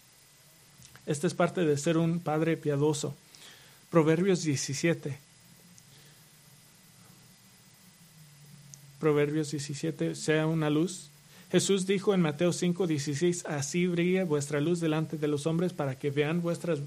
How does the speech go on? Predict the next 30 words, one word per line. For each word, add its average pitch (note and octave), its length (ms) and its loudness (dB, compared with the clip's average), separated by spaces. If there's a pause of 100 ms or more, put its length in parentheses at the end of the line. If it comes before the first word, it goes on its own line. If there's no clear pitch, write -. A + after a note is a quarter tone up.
buenas F3 380 -2
acciones D3+ 500 -2
y - 80 -8
glorifiquen C#3+ 680 0
a C#3 40 0
vuestro C#3+ 320 -2
Padre C#3+ 300 -2
que C#3+ 140 -6
está C#3 200 -6
en C#3+ 80 -2
los D3 140 -2
cielos". D3+ 400 -2 (680)
Esta F#3+ 260 2
es G3+ 60 0
la F#3+ 120 6
idea D#3+ 260 4
de F#3 100 2
vivir E3 560 2
tu F3+ 120 0
vida E3 300 2
del D3+ 180 0
nuevo D#3+ 220 -2
pacto E3+ 300 -2
en G3 80 0
Cristo, E3+ 460 0 (1400)
ser E3 240 2
apartado, E3 560 2
ser F3+ 180 2
diferente, E3+ 560 2
ser - 680 -2